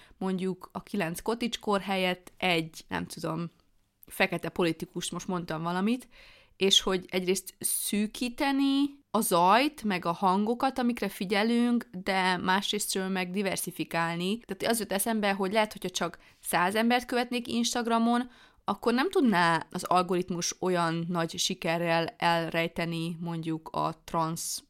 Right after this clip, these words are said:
tartalomkészítőket, akiket amúgy követek, mert hogy előbb-utóbb csak feldobná. Úgyhogy valamilyen szinten csak a nagyobb fokú tudatosság lehet a megoldás, csak ismét ez akkora munka,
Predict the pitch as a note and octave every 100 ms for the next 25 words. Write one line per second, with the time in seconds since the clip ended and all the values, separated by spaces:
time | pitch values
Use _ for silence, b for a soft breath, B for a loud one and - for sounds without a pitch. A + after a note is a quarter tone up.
0 | _ F3 E3 E3+ D#3+ - F3+ - D#3+ -
1 | D#3+ - F3 - E3 D#3 E3+ E3 D#3 -
2 | E3 - - - - _ - D3+ D#3 E3
3 | D#3+ _ E3+ E3 F3 E3+ - F3+ - E3+
4 | D#3 D#3+ D#3 D#3 E3 - - G#3 - A3+
5 | G3 G#3 G#3+ G#3+ G#3+ G#3+ - - A#3 A3
6 | G#3 A3 G#3+ G#3 B3 - _ - F3+ F3+
7 | F3 F#3 G3 F#3 F3+ - G3+ - F#3+ F#3+
8 | E3+ F3 - E3+ F#3 F3+ G3 F3 F3+ G3+
9 | G#3 G#3+ G#3+ - G3 - _ _ - F#3+
10 | E3+ D#3 E3 - F3 - G#3 F#3+ E3 E3
11 | _ - E3+ F#3 E3+ - F3 F3 A3+